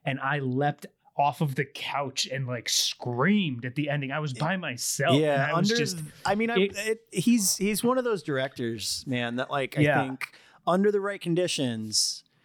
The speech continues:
Speaker 2: like, Rear Window, when I, so Rear Window was the first movie of his I had ever seen. And it was introduced to me by a family friend who was like, "You gotta watch this movie." I, like, knew Psycho as a movie, right? Like, I knew
Speaker 1: Sure.
Speaker 2: it existed or whatever, but I didn't,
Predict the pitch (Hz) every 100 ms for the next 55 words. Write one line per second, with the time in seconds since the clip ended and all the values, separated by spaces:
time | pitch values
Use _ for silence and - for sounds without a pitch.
0 | - 151 151 185 240 233 220 202 165 180
1 | 202 175 - 156 170 208 208 185 160 135
2 | 127 - 165 170 165 151 135 135 123 120
3 | 117 117 117 - 123 110 104 - _ _
4 | _ - 131 131 127 120 117 131 117 135
5 | - 135 131 - 135 127 117 110 139 131
6 | 131 - 120 113 107 113 113 107 113 113
7 | 117 120 120 - - 113 104 101 - -
8 | - - - 247 214 135 165 180 180 156
9 | 127 - - 151 135 131 123 120 113 113
10 | 120 110 107 104 110 113 113 110 117 127
11 | 123 117 110 113 - 110 107 104 101 107
12 | 104 107 107 110 110